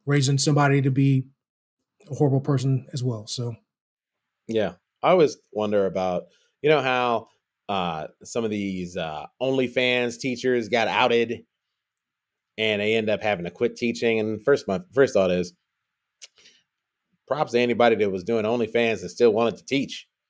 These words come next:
Speaker 2: <laughs> One, one, one point. And then second of all, we're gonna, you know, got a, got a teacher sh-, shortage any damn way. And, uh, uh, uh,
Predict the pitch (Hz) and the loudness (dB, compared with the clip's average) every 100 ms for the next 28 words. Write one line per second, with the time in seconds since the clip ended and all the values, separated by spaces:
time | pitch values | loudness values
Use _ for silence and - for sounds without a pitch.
0 | _ - - - _ _ _ _ - - | _ -20 -18 -18 _ _ _ _ -20 -20
1 | - - - _ _ - 123 139 123 98 | -20 -20 -20 _ _ -10 -4 -4 -6 -4
2 | 143 151 - _ 120 156 156 120 113 95 | -2 -2 -6 _ -2 -2 -2 -8 -8 -12
3 | _ _ - 117 127 127 - 180 175 135 | _ _ -10 -8 -8 -2 4 4 4 -2
4 | 120 120 127 127 _ - 143 139 98 139 | 0 0 0 -4 _ -8 -4 -4 -4 -6
5 | 127 143 135 - _ _ _ - 143 117 | -2 -2 -2 -6 _ _ _ -2 0 0
6 | 190 185 131 - 151 - - 147 127 156 | -2 -4 -4 -4 -6 -2 4 6 6 4
7 | 170 113 113 113 113 135 - - _ _ | 4 4 2 2 4 4 2 -6 _ _
8 | 180 190 180 143 180 - 151 - _ _ | 2 4 4 -2 -4 -2 -8 -10 _ _
9 | _ 135 139 | _ -6 -6